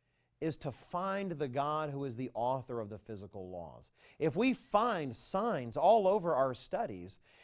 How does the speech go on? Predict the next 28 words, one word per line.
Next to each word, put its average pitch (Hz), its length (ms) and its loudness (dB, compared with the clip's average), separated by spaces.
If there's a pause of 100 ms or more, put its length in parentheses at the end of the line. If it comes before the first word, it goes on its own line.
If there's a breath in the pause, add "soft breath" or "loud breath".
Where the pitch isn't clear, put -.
(160 loud breath)
that 147 200 2
someone 220 580 2
behind 165 760 -2
the 170 120 -2
scenes 123 760 -10 (200 soft breath)
who 196 160 0
isn't 226 260 4
a 175 60 2
part 220 500 -4
of 139 140 -8
this 147 180 -6
material, 143 640 -2
physical 165 580 -2
realm 131 480 -4 (360 soft breath)
has 139 160 -4
been 131 180 -4
tweaking 185 520 -8
the 131 80 -4
numbers 139 440 -6
in 151 180 -6
our 147 200 0
favor, 131 500 -8 (1120)
shouldn't 160 640 -8
we 151 120 -6
reflect 135 560 -6
on 107 120 -8
the 98 80 -10
nature 135 640 -8